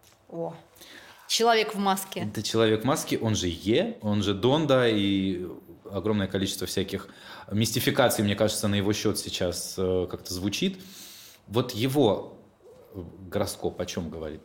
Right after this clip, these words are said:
Speaker 2: Вы его смотрели?
Speaker 1: Удивительный товарищ, если можно так сказать. Ну, во-первых, там действительно мания величия, соединение Солнца с Юпитером в Близнецах.
Speaker 2: Да.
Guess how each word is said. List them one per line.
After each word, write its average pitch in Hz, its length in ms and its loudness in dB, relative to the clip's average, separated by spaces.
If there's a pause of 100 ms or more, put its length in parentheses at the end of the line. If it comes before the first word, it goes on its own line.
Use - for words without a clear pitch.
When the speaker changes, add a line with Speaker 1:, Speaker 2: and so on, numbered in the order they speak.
Speaker 2:
Вы 87 80 -10
его 92 100 -10
смотрели? 98 520 -6 (680)
Speaker 1:
Удивительный 240 800 -2
товарищ, 240 580 -2 (340)
если 208 220 -4
можно 196 320 -2
так 180 200 -8
сказать. 180 380 -6
Ну, 196 60 -2
во-первых, 381 340 2
там 240 140 0
действительно 254 340 -2
мания 220 260 0
величия, 170 440 -6
соединение 208 380 -4
Солнца 190 260 -4
с - 80 -10
Юпитером 202 400 -6
в 170 40 -8
Близнецах. 175 440 -6
Speaker 2:
Да. 98 160 -2